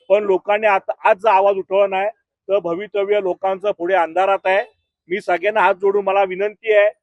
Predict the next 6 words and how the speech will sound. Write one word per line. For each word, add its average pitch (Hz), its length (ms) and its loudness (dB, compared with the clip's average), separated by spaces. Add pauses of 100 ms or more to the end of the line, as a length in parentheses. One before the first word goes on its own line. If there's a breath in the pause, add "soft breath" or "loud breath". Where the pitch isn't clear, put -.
(260)
लोकशाहीचा 208 580 -2
चौथा 190 380 0
स्तंभ 196 380 -4 (260)
हा 180 160 0
पत्रकार 196 560 0
आहे 160 180 2